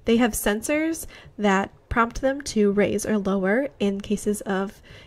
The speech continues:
inclement weather like rain. We also control the temperature and the ventilation with these fans and with this tunnel ventilation system. These temperature-controlled fans provide fresh air to the barn,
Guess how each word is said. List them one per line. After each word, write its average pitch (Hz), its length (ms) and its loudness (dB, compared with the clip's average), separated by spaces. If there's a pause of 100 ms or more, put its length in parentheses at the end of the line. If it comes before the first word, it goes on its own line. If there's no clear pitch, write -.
inclement 208 440 -2
weather 190 340 0
like - 260 -8
rain. 202 360 -2 (2250)
We 277 140 0
also 320 320 0
control 311 440 -2
the 214 120 -2
temperature 226 540 -4
and 208 180 -4
the 202 60 -6
ventilation 196 720 -6
with 185 180 -8
these 196 220 -6
fans 220 540 -6 (240)
and 208 80 -6
with 220 200 -4
this 214 180 -6
tunnel 208 320 0
ventilation 202 640 -8
system. 214 540 -10 (960)
These 302 240 0
temperature-controlled 285 840 -2
fans 202 380 -2
provide 262 400 0
fresh 247 320 -2
air 214 140 2
to 202 100 2
the 202 80 -4
barn, 202 440 -2